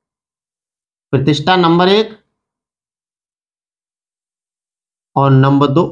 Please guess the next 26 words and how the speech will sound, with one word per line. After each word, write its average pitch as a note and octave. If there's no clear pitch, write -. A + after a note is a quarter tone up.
अवसर, A2+
यानी C#4+
अवसर C4
सबके C#4
लिए C#4
बराबर C3
है। G#2
ये A3+
नहीं B3
कि A#3+
नहीं A#3
हमें F3
अवसर G#3+
ज्यादा G3+
मिलेगा G3+
आपको F#3+
कम F#3
मिलेगा, D#3
ऐसा E3+
हमारे D#3
संविधान C3+
में E3
कहीं C3
नहीं B2+
लिखा A#2+
है। A2+